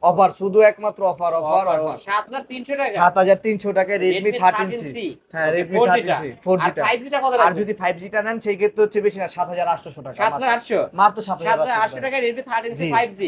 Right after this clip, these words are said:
Speaker 1: Redmi থার্টিন সি ফাইভ জি,
Speaker 2: ওকে।
Speaker 1: মাত্র সাত হাজার আটশোশো টাকা।
Speaker 2: ভাই, এই দামে তো দিবেন?
Speaker 1: ভাই, হান্ড্রেড পার্সেন্ট দিব, দিব না কেন ভাই? আমার শপের কার্ড দিয়ে দিচ্ছি,
Speaker 2: ওকে।
Speaker 1: স্ক্রিনে দেওয়া নাম্বার আপনি যোগাযোগ করবেন, অবশ্যই আসলে আমাকে পাবেন।
Speaker 2: ওকে।
Speaker 1: মিরপুর এক, ক্যাপিটাল টাওয়ার, তৃতীয় তলাতে, তিরিশ নাম্বার দোকান, A to Z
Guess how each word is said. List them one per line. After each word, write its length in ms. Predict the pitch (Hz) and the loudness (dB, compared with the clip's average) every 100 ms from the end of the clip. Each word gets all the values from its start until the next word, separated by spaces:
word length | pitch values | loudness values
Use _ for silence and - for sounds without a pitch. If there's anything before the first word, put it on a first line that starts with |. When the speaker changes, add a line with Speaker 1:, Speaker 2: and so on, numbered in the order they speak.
| 165 | 2
Speaker 1:
Redmi 240 | 196 196 208 | 2 2 2
থার্টিন 220 | 180 175 170 | 0 0 -10
সি 60 | 180 | -2
ফাইভ 100 | 175 156 | 0 0
জি, 60 | |
Speaker 2:
ওকে। 100 | 156 | 0
Speaker 1:
মাত্র 160 | 180 175 202 | 0 0 -2
সাত 80 | 180 | -2
হাজার 140 | 175 170 | -2 -2
আটশোশো 260 | 170 170 156 | -4 -8 -8
টাকা। 120 | 139 165 | -2 2
Speaker 2:
ভাই, 100 | 220 247 | 4 2
এই 60 | 247 | 0
দামে 160 | 262 262 | -4 -6
তো 40 | 208 | -6
দিবেন? 300 | 277 294 185 131 - | -6 0 0 0 4
Speaker 1:
ভাই, 140 | 180 202 175 | 6 6 4
হান্ড্রেড 280 | 185 202 - | 0 -4 2
পার্সেন্ট 260 | 208 202 190 | 2 2 -4
দিব, 120 | 190 180 165 | -4 -6 -6
দিব 120 | 208 247 | -2 0
না 60 | 233 196 | 0 -2
কেন 100 | 190 180 | -4 0
ভাই? 100 | 170 | 0
আমার 160 | 175 - | 0 -2
শপের 360 | 190 180 208 220 226 | -2 -2 2 0 0
কার্ড 180 | 165 160 165 | -2 -2 -4
দিয়ে 120 | 190 180 | -4 -4
দিচ্ছি, 280 | 196 - 240 | -12 -6 -6
Speaker 2:
ওকে। 340 | 262 _ - 202 | -8 _ -8 -6
Speaker 1:
স্ক্রিনে 280 | 208 208 | -2 2
দেওয়া 140 | 202 202 | 2 4
নাম্বার 200 | 190 190 190 | 2 4 0
আপনি 120 | 190 190 | 0 -8
যোগাযোগ 240 | 190 208 196 | -4 -4 -4
করবেন, 180 | 208 208 202 | -6 0 0
অবশ্যই 280 | 208 208 208 | 0 -2 -4
আসলে 140 | 185 185 | 0 -2
আমাকে 160 | 175 165 165 | -2 -8 -6
পাবেন। 220 | 160 147 | -6 -6
Speaker 2:
ওকে। 60 | 156 | -4
Speaker 1:
মিরপুর 320 | 185 202 220 202 | -4 2 4 4
এক, 80 | 202 - | 0 -2
ক্যাপিটাল 340 | 175 180 190 190 | -6 -6 -8 0
টাওয়ার, 200 | 196 196 | 2 2
তৃতীয় 260 | 214 202 220 220 | -4 0 0 2
তলাতে, 320 | 214 214 240 269 - _ - | 0 2 2 2 0 _ -6
তিরিশ 180 | 233 - | -6 -4
নাম্বার 200 | 220 208 196 | -2 0 0
দোকান, 160 | 226 220 | -2 -2
A 20 | 202 | -4
to 60 | |
Z 20 | 208 | -2